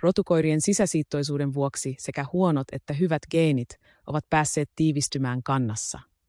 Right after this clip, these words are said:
Jos kantakoiria on alun alkaenkin tai myöhemmän geneettisen pullonkaulan vuoksi ollut vain muutamia,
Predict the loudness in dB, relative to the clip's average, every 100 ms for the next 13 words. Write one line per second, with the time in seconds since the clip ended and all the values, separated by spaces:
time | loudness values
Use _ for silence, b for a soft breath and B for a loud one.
0 | _ _ _ -2 -2 2 4 4 2 0
1 | 0 0 0 2 4 4 4 2 0 -2
2 | -4 -2 -4 -2 -2 2 2 2 2 0
3 | -2 -2 0 -2 -4 -6 -6 -4 -4 -2
4 | -2 -4 -4 -4 -6 -4 -4 -6 -4 -2
5 | 0 0 0 -2 -2 -4